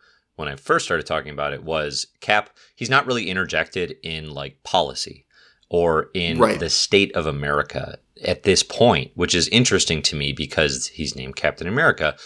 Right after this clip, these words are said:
Speaker 1: But like you're saying, once we get to the seventies, then you've got all these new writers with,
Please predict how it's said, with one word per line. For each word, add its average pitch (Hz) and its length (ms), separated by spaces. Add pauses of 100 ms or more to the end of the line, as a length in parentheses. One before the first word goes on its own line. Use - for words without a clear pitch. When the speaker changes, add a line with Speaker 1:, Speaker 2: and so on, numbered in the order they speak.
(160)
Speaker 1:
But 98 100
like 101 220
you're 85 80
saying, 82 400
once 110 260
we 90 100
get 80 260
to - 100
the 120 100
seventies, 131 560 (280)
then 95 160
you've 90 140
got 85 240
all 95 240
these 78 220
new 80 460 (180)
writers 76 560
with, 110 460